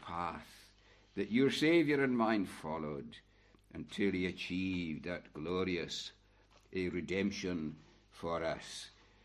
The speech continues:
It's alluded to again in Psalm twenty-two, as if the Lord lived with these Psalms, uh, in his consciousness.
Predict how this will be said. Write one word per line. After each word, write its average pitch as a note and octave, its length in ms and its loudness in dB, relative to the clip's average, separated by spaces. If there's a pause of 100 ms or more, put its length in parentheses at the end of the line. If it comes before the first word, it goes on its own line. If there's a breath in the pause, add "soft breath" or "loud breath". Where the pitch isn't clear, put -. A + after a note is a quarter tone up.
(120)
It's D#2 380 -4
alluded F#2 480 -2
to G#2+ 160 4
again A#2 380 6
in G2+ 100 6
Psalm A2+ 360 2
twenty-two, C3+ 960 6 (420 soft breath)
as G2 180 -2
if E3 160 2
the C#3+ 100 0
Lord D3+ 480 6
lived B2+ 440 6 (460 soft breath)
with C3 180 0
these C#3 440 4
Psalms, C3+ 800 8 (680 soft breath)
uh, G#2+ 40 6
in B2+ 320 10
his B2+ 140 4
consciousness. C#3+ 1000 4